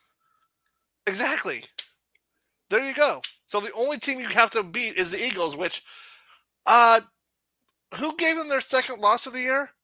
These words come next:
Oh, wait, Dallas. You guys actually do have a legitimate shot to make it to the play, the Super Bowl this year.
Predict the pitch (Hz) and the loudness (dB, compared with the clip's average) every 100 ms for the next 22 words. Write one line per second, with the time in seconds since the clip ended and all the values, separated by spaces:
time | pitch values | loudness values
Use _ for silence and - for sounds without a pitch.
0 | _ 220 247 175 - - 208 220 151 _ | _ -6 -4 -4 -10 -2 4 4 2 _
1 | 190 208 151 127 202 202 269 269 - - | 4 4 2 -8 -8 0 2 2 2 2
2 | 233 233 208 160 247 220 196 196 185 175 | 2 -6 -10 -10 -8 -2 0 0 -4 -6
3 | 151 196 196 190 - 175 175 190 185 - | -4 -4 -4 -8 -6 -6 -6 -8 -8 -8
4 | - 190 185 247 220 - 180 - 262 156 | -10 -14 -10 -8 -10 -12 -14 -12 -12 -12
5 | 135 - - 113 | -14 -18 -18 -20